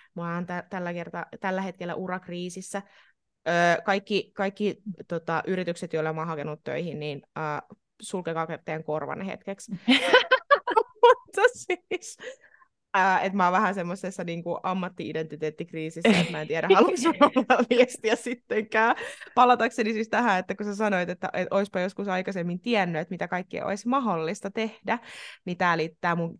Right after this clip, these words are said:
Speaker 1: kri-, kriisi liittyy nyt siihen,
Speaker 2: Mm.
Speaker 1: mutta siis, joo.
Speaker 2: Liitä tää jakso siihen, tota, sun työhakemuksen, niin varmasti ura urkenee, tiedätkö? Kaikki on silleen ihanan motivoitunut tekijä.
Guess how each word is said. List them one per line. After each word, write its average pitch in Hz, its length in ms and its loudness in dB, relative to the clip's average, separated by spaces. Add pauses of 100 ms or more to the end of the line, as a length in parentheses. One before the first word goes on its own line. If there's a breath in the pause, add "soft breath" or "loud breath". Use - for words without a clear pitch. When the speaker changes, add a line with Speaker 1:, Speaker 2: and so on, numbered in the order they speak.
Speaker 1:
kri-, 190 140 -10
kriisi 190 340 -6
liittyy 147 320 -6
nyt 147 140 -8
siihen, 208 220 2
Speaker 2:
Mm. 202 60 6 (100)
Speaker 1:
mutta 185 340 2
siis, - 300 -16 (180)
joo. - 180 -2 (440)
Speaker 2:
Liitä 214 340 10
tää 190 280 4
jakso 180 400 2
siihen, 156 440 -2
tota, 147 520 2
sun 151 400 2
työhakemuksen, 156 840 4
niin 151 120 -2
varmasti 156 440 6 (140)
ura 160 160 6
urkenee, 175 720 4
tiedätkö? 214 460 0
Kaikki 208 240 2
on 202 40 4
silleen 202 220 4
ihanan 240 340 8
motivoitunut 175 720 6
tekijä. 226 420 -2